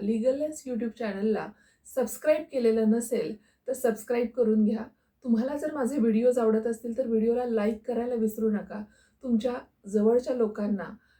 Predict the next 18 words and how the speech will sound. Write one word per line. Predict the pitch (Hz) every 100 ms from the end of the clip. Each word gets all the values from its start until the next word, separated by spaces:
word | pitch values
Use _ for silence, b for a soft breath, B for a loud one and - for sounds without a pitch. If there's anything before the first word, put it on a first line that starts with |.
| b
आपले | - 214 233
हे | 240 254
जे | 233
व्हिडिओज | 247 220 214 233 226
आहेत, | 220 214
त्याच्या | 220 226 254
लिंक | 247 220 254 294
शेअर | - 262 240
करायलाही | 226 208 202 208
विसरू | 202 196 202
नका. | 208 190 220 214 b b b -
आणि | 208 220
तुम्हाला | 233 214 220
माझा | 214 202
व्हिडिओ | 240 214 208
आवडत | 220 - 208 233 269
असेल | 269 - 208 208 - _ _ _ _ _ -
किंवा | 277 339